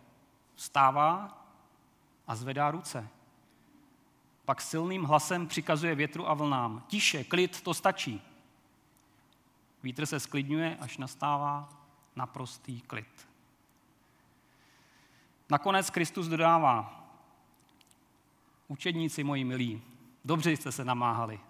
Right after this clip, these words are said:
Teď si pěkně odpočiňte, hned zítra od rána na nás čeká další perný den." Kdo si chce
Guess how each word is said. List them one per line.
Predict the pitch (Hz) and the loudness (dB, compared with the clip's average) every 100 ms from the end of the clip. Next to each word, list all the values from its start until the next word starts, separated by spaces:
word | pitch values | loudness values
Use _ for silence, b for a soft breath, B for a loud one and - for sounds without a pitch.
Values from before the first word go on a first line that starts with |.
| - - _ _ _ | -20 -20 _ _ _
Teď | 135 - | -10 -6
si | 135 127 | -6 -6
pěkně | 131 127 131 | -8 -8 -8
odpočiňte, | 143 - 180 156 160 151 147 143 - - - _ _ _ | -10 -6 -6 -4 -4 -2 -4 -4 -10 -20 -20 _ _ _
hned | - 131 120 | -6 -4 -2
zítra | 127 143 139 127 - - | -4 0 2 2 0 -12
od | 139 139 | -6 2
rána | 151 147 135 | 4 4 2
na | 131 | -2
nás | 131 127 127 - | -4 -4 -8 -8
čeká | - 131 127 120 117 | -8 -2 0 0 -2
další | 110 123 113 - 120 117 - | -2 -4 -4 -8 -10 -10 -8
perný | 117 117 113 | -8 -6 -6
den." | 107 101 104 - _ _ _ _ _ _ _ _ _ _ _ _ B B B B | -6 -8 -8 -16 _ _ _ _ _ _ _ _ _ _ _ _ B B B B
Kdo | 147 139 | -6 -2
si | 170 | -2
chce | 151 160 151 123 | 0 4 4 2